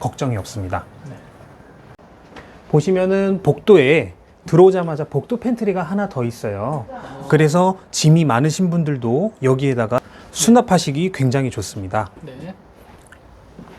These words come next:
Speaker 1: 그리고 여기는 첫 번째 작은 방이에요. 그래도 방이 넓지 않게 침대 하나, 아이들 책상 공간, 들어갈 공간 있고요. 그리고 창문이 굉장히 넓어서 환기시키기도 좋고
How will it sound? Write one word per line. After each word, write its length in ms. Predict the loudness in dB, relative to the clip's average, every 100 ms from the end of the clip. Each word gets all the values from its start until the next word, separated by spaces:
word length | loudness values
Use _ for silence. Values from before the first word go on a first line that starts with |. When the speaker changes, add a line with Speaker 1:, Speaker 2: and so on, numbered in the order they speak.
| -20 -20 -12 -12 -2
Speaker 1:
그리고 520 | 0 4 4 4 4 2
여기는 600 | 2 2 0 0 0 -4
첫 180 | -4
번째 260 | 0 2 0
작은 340 | -2 -2 0
방이에요. 640 | 0 -2 -4 -6 -6 -6 -8 _ _ _ -2
그래도 280 | 0 0
방이 320 | 0 2 2 4
넓지 380 | 0 0 -2
않게 560 | -2 -2 -4 -4 -2 -4
침대 300 | -6 -6 -4
하나, 460 | -4 -2 -2 -2 -2 -8 -6
아이들 340 | -2 0 -2
책상 380 | -6 -12 -8 -6
공간, 360 | -6 -6 -6 -4
들어갈 340 | -4 -2 -4
공간 320 | -4 -4 -2
있고요. 440 | -4 -4 0 0 -2 -14 -20 -8
그리고 300 | 0 0 0
창문이 480 | 0 2 4 4 4
굉장히 460 | 2 0 0 -4 -2
넓어서 680 | -2 -2 -6 -4 -6 -6 -12 _
환기시키기도 760 | 2 2 0 -6 -6 -4 -4
좋고 640 | -4 -6 -4 -4 -2 -4